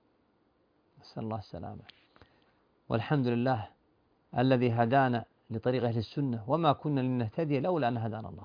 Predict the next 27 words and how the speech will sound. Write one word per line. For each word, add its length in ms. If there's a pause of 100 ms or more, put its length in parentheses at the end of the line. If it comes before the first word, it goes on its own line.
فاحمد 300
الله 240
تبارك 380
وتعالى 360
أن 100
هدانا 400 (560)
إلى 100
هذا 160
الطريق 380
المستقيم 560 (640)
وإلى 160
معرفة 320
الله 280
عز 220
وجل 200
كما 320
عرفه، 440
كما 240
عرفه 300
النبي 380
عليه 100
الصلاة 140
والسلام 200
وعرف، 640 (920)
وعرف 460
الناس 560
به، 320